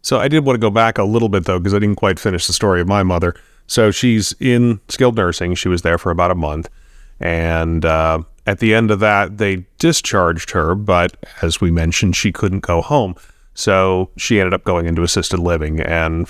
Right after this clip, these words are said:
we spent a lot of time looking for assisted living facilities nearby. We're gonna do that,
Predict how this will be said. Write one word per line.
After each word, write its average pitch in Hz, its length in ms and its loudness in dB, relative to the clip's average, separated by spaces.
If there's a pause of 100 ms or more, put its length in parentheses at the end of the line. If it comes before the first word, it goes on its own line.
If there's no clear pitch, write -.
(120)
we 87 260 -2
spent 85 280 0
a 85 40 0
lot 87 180 2
of 82 80 -6
time 92 420 -2
looking 104 340 -2
for 104 160 0
assisted 95 440 -2
living 92 340 0
facilities 113 580 0
nearby. 95 440 2
We're 90 140 -2
gonna 90 140 -2
do 92 160 0
that, 92 280 0